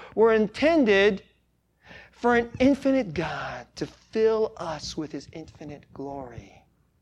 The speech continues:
That's how, how much God wants to give it to you and me. Do you believe that? If you really believe that, how can we get, offer this to him? This old thing, this is the old wineskin.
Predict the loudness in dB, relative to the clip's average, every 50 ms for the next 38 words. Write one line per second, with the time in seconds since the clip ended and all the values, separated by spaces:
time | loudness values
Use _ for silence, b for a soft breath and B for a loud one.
0 | _ _ _ _ _ _ _ _ _ _ _ _ _ _ _ _ _ _ _ _
1 | -4 -2 -2 0 0 0 0 0 0 0 -2 -2 -4 -4 -2 -2 -2 -2 -2 -4
2 | -8 -12 -14 -14 -14 -14 -14 -16 -18 -14 -12 -12 -12 -14 -16 -18 -20 -20 -20 -20
3 | _ _ _ _ _ _ _ _ _ _ _ _ _ _ _ _ _ _ _ -4
4 | -2 -2 0 0 0 -2 -2 -2 -2 -2 -2 -2 -2 -4 -8 _ _ _ -20 -20
5 | _ _ _ _ _ _ _ _ _ _ _ _ _ _ _ _ _ _ _ _
6 | _ _ _ _ _ _ _ _ _ _ _ _ _ _ _ _ -2 2 4 4
7 | 6 6 6 6 4 4 4 2 4 4 4 6 6 4 4 2 0 -4 -10 -12
8 | -10 -6 -4 -4 -4 -4 -6 -10 _ -8 -8 -6 -4 -4 -2 -2 -2 -2 -4 -8
9 | -8 -8 -8 -8 -8 -10 -16 _ _ _ _ _ _ _ _ _ _ _ _ _
10 | _ _ _ -4 -4 -4 -2 2 2 4 4 4 4 4 4 6 6 4 2 0
11 | B B B B B B 4 6 8 8 8 8 8 10 10 8 8 8 8 8
12 | 8 8 8 6 4 4 4 6 6 4 2